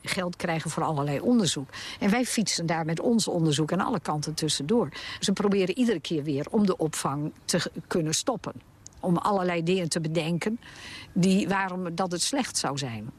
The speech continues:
Maar ze hebben geen bewijs. En wij hebben wel bewijs dat het goed is. Dus ze komen niet verder. Maar de pers, ik, ik kijk dan ook naar de media.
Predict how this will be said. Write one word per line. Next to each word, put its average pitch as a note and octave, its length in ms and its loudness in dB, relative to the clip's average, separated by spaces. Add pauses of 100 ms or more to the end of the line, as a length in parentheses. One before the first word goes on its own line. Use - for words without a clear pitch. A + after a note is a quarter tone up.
Maar G3+ 140 0
ze G#3 60 2
hebben G3+ 180 2
geen F#3+ 240 2
bewijs. D3+ 520 2
En F#3+ 140 2
wij F#3 120 4
hebben F3+ 220 2
wel A#3 200 2
bewijs A3 420 2
dat F#3 140 0
het F#3 120 -2
goed A#3 240 2
is. G#2 320 -2 (360)
Dus A3 240 2 (380)
ze - 160 -2
komen C#4+ 300 4
niet E3 160 2
verder. D#3+ 380 0
Maar A3 240 2 (240)
de G3+ 300 -2
pers, G3+ 560 0
ik, - 240 -6
ik - 280 -6 (100)
kijk G3+ 240 -4
dan F#3+ 140 0
ook G3 140 0
naar F3+ 180 0
de E3+ 80 -2
media. F3+ 600 2